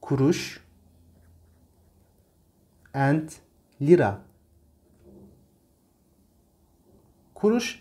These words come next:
and lira are commonly used currency units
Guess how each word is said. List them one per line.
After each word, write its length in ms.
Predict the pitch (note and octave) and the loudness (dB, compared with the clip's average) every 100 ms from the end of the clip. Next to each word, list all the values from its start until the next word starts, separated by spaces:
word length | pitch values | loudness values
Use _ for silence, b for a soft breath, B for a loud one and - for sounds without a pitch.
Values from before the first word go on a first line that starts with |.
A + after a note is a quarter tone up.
| - | -6
and 220 | C#3+ C#3 - A#2+ | -2 -2 -6 -2
lira 480 | D3 D3+ C#3 - - - - - | 2 2 2 -2 -14 -20 -18 -2
are 320 | C3+ C3+ - - | 0 0 -6 -18
commonly 420 | - F3 G3+ D#3+ A#2+ | -4 0 2 2 0
used 460 | B2 D#3+ - - _ _ _ _ _ _ _ _ _ _ _ _ _ _ _ _ _ _ _ _ _ _ _ _ _ _ _ _ _ _ _ _ _ _ _ - | -2 -4 -8 -20 _ _ _ _ _ _ _ _ _ _ _ _ _ _ _ _ _ _ _ _ _ _ _ _ _ _ _ _ _ _ _ _ _ _ _ -2
currency 560 | G3+ G#3 D3+ - D#3 | 2 4 2 -2 -4
units 560 | E3 D3 C3 C#3+ - | -2 -2 -2 -4 -8